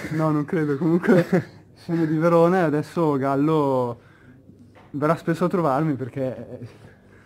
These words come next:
Speaker 2: andrò
Speaker 1: Eh,
Speaker 2: da
Speaker 1: no,
Speaker 2: lei,
Speaker 1: un-,
Speaker 2: andrò
Speaker 1: una
Speaker 2: da
Speaker 1: è di
Speaker 2: lei.
Speaker 1: Verona, l'altra è di Mantova e l'altra
Speaker 2: E
Speaker 1: boh.
Speaker 2: l'altra è di Verona, tipo.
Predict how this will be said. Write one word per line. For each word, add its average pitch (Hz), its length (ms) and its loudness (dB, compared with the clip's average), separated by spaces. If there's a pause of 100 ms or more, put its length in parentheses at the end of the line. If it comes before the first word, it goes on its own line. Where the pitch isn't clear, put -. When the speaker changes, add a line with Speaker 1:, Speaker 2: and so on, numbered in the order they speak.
Speaker 2:
andrò 131 140 0
Speaker 1:
Eh, 135 80 6
Speaker 2:
da 139 140 6
Speaker 1:
no, - 20 4
Speaker 2:
lei, 139 160 2
Speaker 1:
un-, - 80 -2
Speaker 2:
andrò - 200 0
Speaker 1:
una - 100 2
Speaker 2:
da 135 40 2
Speaker 1:
è 131 40 2
di 127 60 2
Speaker 2:
lei. 127 100 4
Speaker 1:
Verona, 120 240 0
l'altra 131 360 -4
è 120 80 -4
di 113 80 -10
Mantova 139 480 -6
e 135 40 -2
l'altra 120 380 -4
Speaker 2:
E - 20 -4
Speaker 1:
boh. 139 80 -2
Speaker 2:
l'altra 160 300 0
è 185 40 0
di 170 80 -2
Verona, 143 560 -2
tipo. 113 380 -10